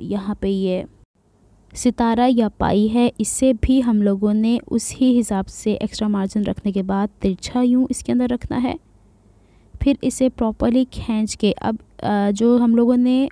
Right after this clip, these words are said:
ऊपर वाला मार्जिन कपड़े के ऊपर कवर किया हुआ है, वहाँ से भी पकड़ के इसे फोल्ड कर सकते हैं। जहाँ पे हमें लगे इसकी सिलवटें ठीक नहीं, हम सिलवटें ठीक कर सकते हैं। थ्रेड यहाँ पे दोबारा से टेल एक दफ़ा लंबी छोड़ने के बाद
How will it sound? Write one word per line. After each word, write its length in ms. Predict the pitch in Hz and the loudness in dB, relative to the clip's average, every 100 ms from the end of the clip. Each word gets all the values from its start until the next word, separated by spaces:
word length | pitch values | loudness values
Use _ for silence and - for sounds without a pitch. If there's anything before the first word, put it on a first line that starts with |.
| - | -4
ऊपर 280 | 208 226 | -4 -2
वाला 320 | 220 226 226 233 | 0 0 2 0
मार्जिन 420 | 220 185 185 226 | 0 -2 -2 -4
कपड़े 300 | 220 208 220 | -4 -2 -2
के 160 | 226 214 | 0 -2
ऊपर 220 | 196 196 | -2 -4
कवर 260 | - 185 196 | -4 -4 -4
किया 240 | - 196 | -2 -2
हुआ 160 | 196 208 | -2 -4
है, 220 | - 226 | -4 -4
वहाँ 280 | 208 190 247 | -2 -2 -4
से 120 | - | -4
भी 100 | 240 | -4
पकड़ 300 | 214 196 190 | -4 -4 -4
के 140 | 196 190 | -4 -6
इसे 220 | - 214 | -4 -6
फोल्ड 260 | - 196 196 | -4 -4 -2
कर 120 | 202 | -4
सकते 400 | - 214 202 - | -4 -4 -4 -2
हैं। 160 | 233 240 | 0 0
जहाँ 200 | 220 233 | 2 2
पे 80 | 254 | 4
हमें 160 | 233 | 4
लगे 220 | 220 202 | 2 0
इसकी 220 | 226 - 240 | -2 -2 -4
सिलवटें 440 | 226 202 208 220 | -2 -2 -2 -4
ठीक 220 | - 202 | -4 -6
नहीं, 180 | - - | -6 -6
हम 100 | 240 | -6
सिलवटें 400 | 214 185 180 175 | -6 -4 -4 -6
ठीक 200 | 180 175 | -6 -8
कर 160 | - - | -8 -12
सकते 380 | - - - - | -10 -14 -12 -14
हैं। 140 | - - _ _ _ _ _ _ _ _ _ _ - | -14 -16 _ _ _ _ _ _ _ _ _ _ -8
थ्रेड 300 | - 262 254 | 0 2 2
यहाँ 260 | 254 254 | 2 0
पे 120 | 240 254 | 2 0
दोबारा 320 | 226 214 214 | 0 -2 -4
से 160 | - 226 | -4 -6
टेल 340 | - 196 214 - | -2 -2 -2 -4
एक 180 | - 196 | -6 -6
दफ़ा 440 | 196 196 - 208 208 | -6 -8 -6 -4 -4
लंबी 260 | 208 196 208 | -4 -4 -6
छोड़ने 320 | - 196 190 | -4 -6 -6
के 120 | 190 | -6
बाद 380 | 190 190 190 220 | -6 -4 -4 -6